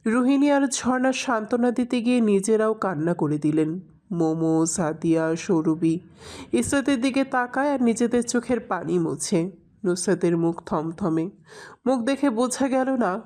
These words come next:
মনের ভিতরে কি চলছে। ইসরাতের বাহুবন্ধন থেকে মাকে ছুটালো,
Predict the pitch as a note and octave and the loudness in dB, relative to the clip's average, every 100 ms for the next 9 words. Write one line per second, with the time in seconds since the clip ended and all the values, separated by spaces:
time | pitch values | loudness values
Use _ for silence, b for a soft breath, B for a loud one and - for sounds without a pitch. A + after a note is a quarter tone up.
0 | G3+ F#3+ G3 G3 G3+ G3+ G3 G3 E3+ F3 | 0 2 4 2 0 0 0 0 -4 -2
1 | E3+ D#3+ E3 - F3 F3+ - B B B | 0 0 -2 -4 -4 -4 -18 B B B
2 | B A3 - C4 C4 B3+ F#3+ G3+ A3 A#3 | B -4 0 0 2 0 0 0 0 0
3 | A#3 A3+ B3+ A#3 - A#3+ G#3 E3+ F3+ F#3 | -2 -2 -2 -2 -2 -2 2 2 2 0
4 | G3 G3+ - F3+ D#3 D#3+ | -2 -4 -4 -2 0 0